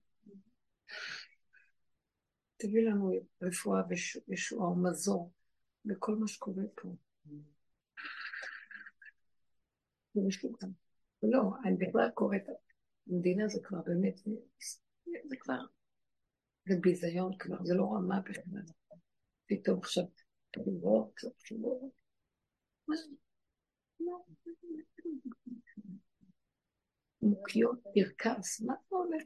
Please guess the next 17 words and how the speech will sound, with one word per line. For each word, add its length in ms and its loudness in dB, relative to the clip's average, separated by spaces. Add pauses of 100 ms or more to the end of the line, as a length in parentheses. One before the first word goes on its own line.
פה? 120 -10 (520)
מה 280 -6
אתם 80 -4 (220)
מעיזים? 460 2 (500)
תראו 280 2
מה 120 -4
קורה 280 -2
שם. 160 -8 (1040)
לא 120 2 (120)
יודעת, 200 -2 (100)
אף 100 -6
אחד 180 -10
לא 60 0
יודע 240 0 (120)
כלום. 460 -8 (1200)
מי 120 4
מחליט 480 2